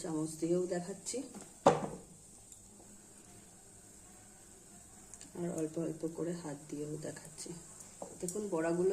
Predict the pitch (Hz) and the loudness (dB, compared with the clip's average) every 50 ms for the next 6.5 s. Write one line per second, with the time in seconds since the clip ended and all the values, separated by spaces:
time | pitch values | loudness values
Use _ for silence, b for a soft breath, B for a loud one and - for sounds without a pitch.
0 | 190 - 160 170 165 180 - - - 170 147 156 175 175 - - 156 151 190 175 | 6 6 6 6 8 8 6 4 2 2 4 4 4 4 2 0 0 2 2 2
1 | - 196 180 - 165 147 - - - - - - - - - - - - - - | 4 4 4 6 6 6 6 6 2 0 -2 -12 -14 -14 -14 -14 -14 -12 -10 -8
2 | 170 - 180 170 - - 196 170 139 - - - - - 175 170 - - - - | 0 4 6 6 8 8 8 8 8 6 2 0 -2 -2 -4 -6 -6 -6 -6 -6
3 | - - - - - - - - - - 170 165 175 175 170 196 202 185 165 160 | -6 -6 -8 -8 -6 -8 -8 -6 -4 -2 2 4 6 6 6 4 4 4 4 4
4 | 156 170 175 202 233 - - - B B B B B B B B B B B - | 4 4 4 2 0 0 -6 -10 B B B B B B B B B B B -2
5 | - - - - - - - - - - - - - - - - - 185 170 165 | -2 -4 -12 -12 -12 -12 -12 -12 -12 -12 -12 -12 -12 -12 -12 -10 -6 0 0 0
6 | 170 151 135 - 180 180 180 - - | 2 2 2 2 2 2 2 4 2